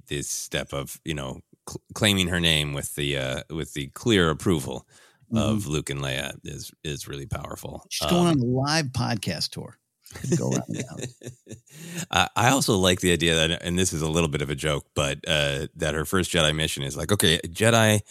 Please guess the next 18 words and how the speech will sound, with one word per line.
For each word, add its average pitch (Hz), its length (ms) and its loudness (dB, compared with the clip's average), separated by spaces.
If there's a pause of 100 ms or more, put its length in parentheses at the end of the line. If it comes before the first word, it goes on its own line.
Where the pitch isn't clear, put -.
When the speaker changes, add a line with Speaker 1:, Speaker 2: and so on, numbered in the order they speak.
(260)
Speaker 1:
they, 80 180 0
they 82 320 6
go 104 200 2
around 95 180 6
the 87 60 4
galaxy 85 360 4
righting 90 360 6
wrongs. 85 360 6
Sometimes 143 380 2
they're 160 100 4
proactive 143 460 6
about 135 260 6
it, 135 140 6 (160)
but 95 160 4
often 92 260 2
they 127 80 2
just 208 220 -2
wait. 160 500 0